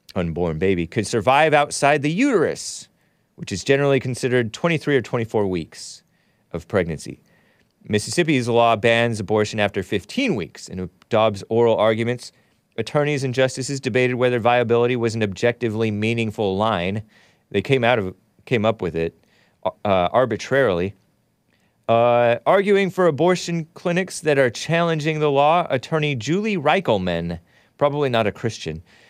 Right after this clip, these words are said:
called the viability a principled line because it obje-, it is objectively verifiable and doesn't require the court to resolve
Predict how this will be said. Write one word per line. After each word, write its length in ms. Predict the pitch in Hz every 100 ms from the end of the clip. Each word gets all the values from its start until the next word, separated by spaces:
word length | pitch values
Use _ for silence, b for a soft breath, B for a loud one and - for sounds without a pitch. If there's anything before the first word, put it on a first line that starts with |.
| b b b
called 300 | - 143 147
the 100 | 131
viability 680 | 107 135 156 147 143 156 156
a 160 | 113 107
principled 680 | - 180 240 254 214 214
line 440 | 147 139 156 127 101
because 280 | 101 135 127
it 80 |
obje-, 460 | 139 123 - 196 - -
it 120 | 120
is 180 | 123 120
objectively 760 | 101 - 214 - 233 196 160
verifiable 800 | 117 180 196 - 147 139 104 98
and 120 | 95
doesn't 260 | 95 180 160
require 420 | 127 - 156 147
the 100 | 104
court 280 | - 127 113
to 100 | 110
resolve 500 | 95 90 131 131 113